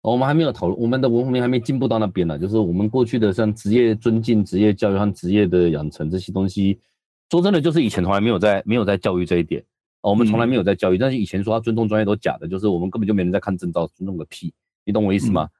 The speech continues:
Speaker 1: 我们活在一个很好的时代，
Speaker 2: 嗯。
Speaker 1: 是大家开始该该叫说，呃，应该要尊重专业。那可是我们活在最烂的时代是，大概三十五岁以上从来没有学过什么叫尊重职业教育，呃，不知道怎么尊重职业，
Speaker 2: 嗯。
Speaker 1: 大部分普遍来说是这样子。
Speaker 2: 嗯。
Speaker 1: 对，
Speaker 2: 嗯。
Speaker 1: 那我们就是现在卡在这里，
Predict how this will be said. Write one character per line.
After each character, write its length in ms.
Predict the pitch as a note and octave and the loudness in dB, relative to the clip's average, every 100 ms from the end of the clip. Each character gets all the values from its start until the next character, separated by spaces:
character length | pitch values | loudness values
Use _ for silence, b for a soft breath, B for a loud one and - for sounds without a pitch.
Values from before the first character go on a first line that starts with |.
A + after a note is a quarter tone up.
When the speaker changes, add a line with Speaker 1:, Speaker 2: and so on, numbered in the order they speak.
| _ - | _ -2
Speaker 1:
我 100 | A2 | 0
们 100 | C3+ | 2
活 140 | D3+ | 2
在 140 | G3 | 2
一 20 | D3 | 2
个 60 | |
很 100 | A#2 | 0
好 140 | C#3 F2 | 0 -2
的 60 | |
时 120 | - F#2+ | -2 -2
代， 120 | A2 | 0
Speaker 2:
嗯。 20 | |
Speaker 1:
是 80 | A2+ | 0
大 100 | A2+ | 0
家 200 | A2+ A2 | 0 -2
开 100 | A2 | -4
始 80 | E2 | -2
该 160 | F#2+ | -4
该 160 | F2+ F#2+ | -2 0
叫 160 | F#2+ | 0
说， 340 | F2 F2+ F2 E2+ _ _ - | 0 2 2 0 _ _ -2
呃， 200 | E2+ D#2+ | 0 2
应 60 | |
该 80 | A2 | 2
要 80 | G2+ | 2
尊 160 | G2 | 0
重 160 | F#2+ F2+ | 0 0
专 180 | D#2+ E2 | 0 0
业。 220 | F2 - _ _ | 0 0 _ _
那 180 | A#2 A2+ | -4 -4
可 160 | A2 G#2 | -4 -2
是 80 | |
我 60 | D3+ | 0
们 120 | G#2+ | 0
活 140 | G2 G#2 | 0 0
在 100 | A#2+ | 0
最 160 | C3 | 2
烂 140 | A2+ G2+ | 0 0
的 80 | |
时 140 | F2+ E2+ | -2 -2
代 160 | G2+ | -2
是， 360 | F#2 G#2+ G2+ F2+ b b _ | -2 0 2 2 b b _
大 100 | C3 | -2
概 240 | C#3 C3 | 2 0
三 180 | A#2+ C#3+ | 0 -2
十 140 | D3 | 0
五 80 | G#2+ | -2
岁 180 | F2 A#2+ | 0 0
以 40 | |
上 180 | E2+ G#2 | 0 -4
从 160 | F#2 F#2 | -4 -2
来 100 | G2+ | 0
没 120 | G#2+ | 2
有 120 | A#2 | 0
学 140 | E2+ F2+ | -2 -2
过 140 | G2 | -4
什 100 | D#2 | -4
么 80 | E2 | -2
叫 140 | F#2 | -2
尊 180 | F2+ F2 | -2 -4
重 100 | F#2+ | -4
职 120 | E2+ D#2+ | -4 -4
业 120 | D#2+ | -2
教 180 | D#2+ D2+ | -2 -2
育， 160 | D#2+ - | -4 -6
呃， 120 | E2+ E2 | -6 -4
不 100 | G#2+ | -2
知 80 | |
道 80 | A2 | -2
怎 120 | F#2 | -2
么 80 | D2+ | 0
尊 100 | A2 | 0
重 160 | G2 G#2 | 2 0
职 160 | G2+ | -2
业， 120 | D#2 D#2 | -4 -4
Speaker 2:
嗯。 20 | |
Speaker 1:
大 120 | A#2 | -4
部 80 | C3 | -2
分 140 | C3+ | -4
普 180 | A#2+ E2 | -4 -6
遍 140 | G#2+ | -2
来 100 | F#2+ | 0
说 160 | E2+ E2+ | 0 -4
是 80 | E2 | -8
这 140 | - | -8
样 100 | D2+ - | -12 -14
子。 100 | - | -20
Speaker 2:
嗯。 60 | _ _ _ _ | _ _ _ _
Speaker 1:
对， 120 | E2+ | 0
Speaker 2:
嗯。 80 | G2+ | 2
Speaker 1:
那 100 | G#2+ | 2
我 80 | G2+ | 0
们 140 | F#2+ | 0
就 80 | A2 | 2
是 100 | A2+ | 2
现 140 | A2 | 0
在 60 | A2 | -4
卡 180 | - C#2+ | -4 -2
在 140 | D#2+ | -2
这 100 | D#2+ | 0
里， 160 | D#2+ | -2